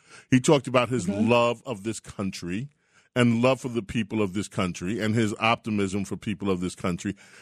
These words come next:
Speaker 1: And you think about it. I mean, Chris, uh, Jasper comes from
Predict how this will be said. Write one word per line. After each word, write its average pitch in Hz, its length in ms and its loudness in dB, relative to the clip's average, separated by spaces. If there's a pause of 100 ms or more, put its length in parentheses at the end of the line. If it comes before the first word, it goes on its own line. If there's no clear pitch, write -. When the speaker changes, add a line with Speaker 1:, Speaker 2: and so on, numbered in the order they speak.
Speaker 1:
And 202 120 6
you 254 120 4
think 254 240 0
about 151 220 4
it. 113 60 0
I 123 40 0
mean, 131 160 0
Chris, - 500 -4 (380)
uh, 139 180 6
Jasper 131 520 2
comes 127 420 0
from 113 500 2